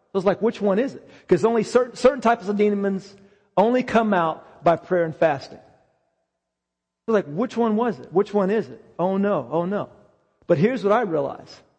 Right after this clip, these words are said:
If you fast and pray, it doesn't matter which one it is 'cause you take care of both of them.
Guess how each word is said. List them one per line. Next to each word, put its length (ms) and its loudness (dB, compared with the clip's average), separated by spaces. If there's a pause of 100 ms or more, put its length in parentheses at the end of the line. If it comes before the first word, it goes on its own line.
(420)
If 180 4
you 100 0
fast 360 0
and 100 -2
pray, 200 2
it 40 4
doesn't 260 0
matter 240 0
which 220 -2
one 140 0
it 80 2
is 160 2
'cause 140 -4
you 80 -6
take 240 0
care 140 2
of 80 -2
both 240 0
of 160 -2
them. 100 -20